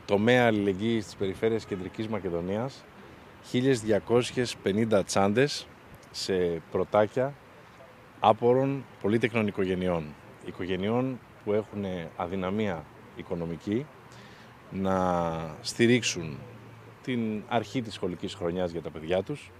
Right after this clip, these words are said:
Εμείς ως Περιφέρεια Κεντρικής Μακεδονίας δεν μπορούμε να μένουμε αμέτωχοι.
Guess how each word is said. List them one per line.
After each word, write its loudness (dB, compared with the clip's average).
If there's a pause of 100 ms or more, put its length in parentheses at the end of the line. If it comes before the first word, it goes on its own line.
(720)
Εμείς -2
ως -6
Περιφέρεια 2
Κεντρικής -4
Μακεδονίας -4
δεν 2
μπορούμε 4
να 0
μένουμε -2
αμέτωχοι. -6